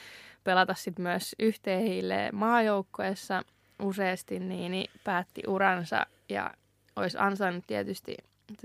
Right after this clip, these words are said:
kultaisemman lopun, mutta tota, öö, on kyllä yksi asia, joka pitää nostaa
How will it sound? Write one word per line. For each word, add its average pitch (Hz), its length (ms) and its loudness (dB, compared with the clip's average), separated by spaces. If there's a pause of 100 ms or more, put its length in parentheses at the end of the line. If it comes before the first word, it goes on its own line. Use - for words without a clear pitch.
(120)
kultaisemman 214 720 2
lopun, 220 500 2 (520)
mutta 185 400 -4
tota, - 580 2 (340)
öö, 226 520 -6 (340)
on 180 200 -4
kyllä 180 280 -2
yksi - 240 -4
asia, 220 320 -4
joka 214 180 -6
pitää 226 300 -8
nostaa - 340 -8